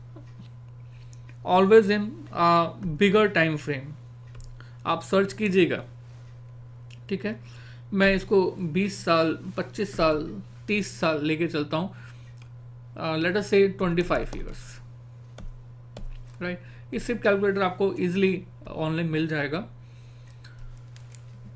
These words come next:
अच्छा, expected rate of return,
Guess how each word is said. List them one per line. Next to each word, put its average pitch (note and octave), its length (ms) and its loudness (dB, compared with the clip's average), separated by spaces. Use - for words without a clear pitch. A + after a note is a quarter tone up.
अच्छा, D#3+ 360 -4
expected A#3 500 2
rate G3+ 200 10
of F#3 100 6
return, D3 240 0